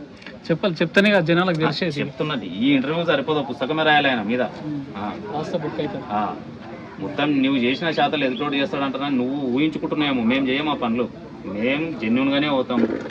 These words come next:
Speaker 2: మేము డెవలప్మెంట్ మీదనే పోతాం, మేము ఏమున్నా కూడా డెవలప్మెంట్ అంతే, మా టార్గెట్ డెవలప్మెంట్. మా ఊరిని ఇప్పుడు లేక లేక మాకు కొడంగల్ నుంచి సీఎం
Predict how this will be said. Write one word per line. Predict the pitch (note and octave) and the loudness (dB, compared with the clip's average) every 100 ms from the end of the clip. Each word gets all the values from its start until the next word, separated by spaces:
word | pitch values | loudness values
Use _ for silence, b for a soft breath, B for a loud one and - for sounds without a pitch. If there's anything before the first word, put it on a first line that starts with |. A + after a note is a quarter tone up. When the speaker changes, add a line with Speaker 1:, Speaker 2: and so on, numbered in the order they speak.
| A2 | -2
Speaker 2:
మేము | A2 C3 | -2 0
డెవలప్మెంట్ | A2+ A2+ A#2+ B2+ C3 | 2 2 2 2 2
మీదనే | C3 C3+ | 2 2
పోతాం, | C3+ B2 A#2+ A2+ - - - | 2 2 0 0 -4 -12 -6
మేము | A2+ G#2 | -4 0
ఏమున్నా | A2 C3 C#3+ C#3+ C3+ C3+ | 2 2 2 2 2 0
కూడా | C3 C3 C#3 | 0 0 0
డెవలప్మెంట్ | F3+ B2+ A#2+ G#2 - A2+ | 2 4 4 4 2 2
అంతే, | F2 - - - - | -6 -8 -8 -14 -10
మా | G#2 A2+ | -2 0
టార్గెట్ | B2 A2+ A#2 C3 D3 | 2 2 2 0 0
డెవలప్మెంట్. | B2 A2+ G#2+ G#2 F#2 F#2 D#2 F2+ - C#3+ D#3 E3 - - - - - - G2+ | 0 2 0 -4 -8 -10 -10 -12 -14 -16 -16 -16 -14 -14 -14 -16 -16 -12 -4
మా | G#2+ A#2+ | 2 2
ఊరిని | A#2+ A#2 C3+ D3 | 2 0 0 -2
ఇప్పుడు | D3 C3 A#2 | -2 -4 -4
లేక | G#2+ A#2 | -2 0
లేక | C3+ C#3 D3 | 2 2 2
మాకు | C3+ B2+ C3+ C3 B2 | 2 2 -2 0 0
కొడంగల్ | A#2 A2+ B2+ C3 | 0 -2 0 0
నుంచి | B2+ B2+ B2 | -2 -4 -4
సీఎం | B2+ B2+ B2+ A#2 G#2+ | -2 0 0 0 -2